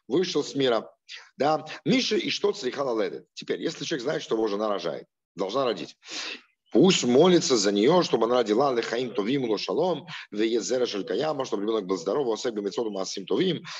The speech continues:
и занимается заповедями и добрыми делами. Квар бьярду лэн шаносе, вот это новая алаха, где мы с вами и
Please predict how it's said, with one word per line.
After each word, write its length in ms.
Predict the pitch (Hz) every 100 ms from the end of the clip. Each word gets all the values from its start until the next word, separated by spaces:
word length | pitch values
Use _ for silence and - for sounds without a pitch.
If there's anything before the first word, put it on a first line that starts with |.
| -
и 60 |
занимается 440 | 107 117 120 110 101
заповедями 800 | 90 170 170 131 131 117 117 110
и 120 | 104
добрыми 400 | 104 113 110 101
делами. 500 | 95 135 175 143 113 - - - -
Квар 260 | 226 233
бьярду 300 | 165 196 214
лэн 220 | 156 196 175
шаносе, 1200 | 160 147 135 131 131 123 - - - 147 127 -
вот 200 | 120 113
это 160 | 143 139
новая 280 | 131 120 104
алаха, 300 | 95 - - _ - _ _ - - - -
где 220 | 95 135 147
мы 220 | 131 151
с 160 | -
вами 440 | 107 127 127 123 - _ _ _ -
и 400 | 113 123 -